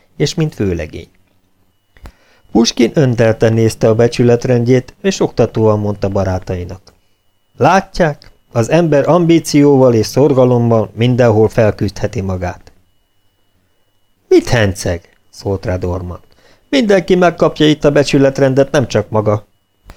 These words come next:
"Más becsületrend az, amit az ember egyénileg kap, mint a maguké, amit Angróba küldött az excellenciás vezérkar",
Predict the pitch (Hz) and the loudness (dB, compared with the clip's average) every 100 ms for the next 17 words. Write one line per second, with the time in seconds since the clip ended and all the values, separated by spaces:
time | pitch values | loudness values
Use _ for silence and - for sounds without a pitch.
0 | _ - _ 254 240 233 175 175 170 147 | _ -20 _ 0 2 4 2 2 2 4
1 | 139 131 127 120 120 120 117 110 110 113 | 2 2 2 2 2 2 2 0 0 2
2 | 110 113 110 107 110 107 104 101 - 98 | 2 2 2 2 2 2 2 0 -2 -4
3 | - 104 98 101 110 107 101 120 107 104 | -2 -4 -2 0 0 0 -2 0 2 2
4 | 101 98 113 110 110 107 104 - 110 110 | 0 0 0 2 2 2 0 0 0 0
5 | 104 104 104 98 - 104 101 - 104 95 | 0 0 0 -2 -2 -2 -2 -2 -2 -2
6 | - 98 98 92 - 92 90 | -4 -4 -2 -4 -6 -8 -8